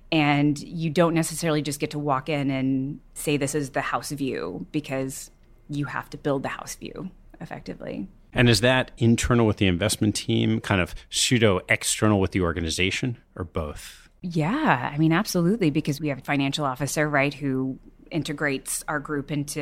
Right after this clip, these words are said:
Speaker 1: his broader financial vision. We have an entire operating arm. We're a hospital. People are like, "Wow, it's so amazing you manage this money." And I'm like, "I'm this really tiny piece of this huge mission."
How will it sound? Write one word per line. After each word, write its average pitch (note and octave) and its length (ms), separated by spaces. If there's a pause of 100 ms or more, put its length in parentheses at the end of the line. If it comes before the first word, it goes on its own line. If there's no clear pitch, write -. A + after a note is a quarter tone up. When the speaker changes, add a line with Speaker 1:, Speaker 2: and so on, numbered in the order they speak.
(120)
Speaker 1:
his C3 240
broader C3+ 300
financial C#3 440
vision. D3 580 (720)
We D#3 140
have C#3 600 (460)
an E3 100
entire D#3 520
operating C3 400
arm. C3+ 260
We're D#3 120
a C#3+ 40
hospital. C#3+ 640 (260)
People F#3 220
are - 80
like, - 200
"Wow, D#3+ 160
it's - 120
so F3+ 120
amazing D#3 380
you C#3 80
manage C3+ 280
this C#3 160
money." D3 260
And B2 80
I'm C3 80
like, C3+ 140
"I'm A3+ 160
this F#3+ 220 (160)
really A#3 280
tiny G#3 440
piece - 420
of - 160
this - 360
huge D#4+ 260
mission." F3+ 640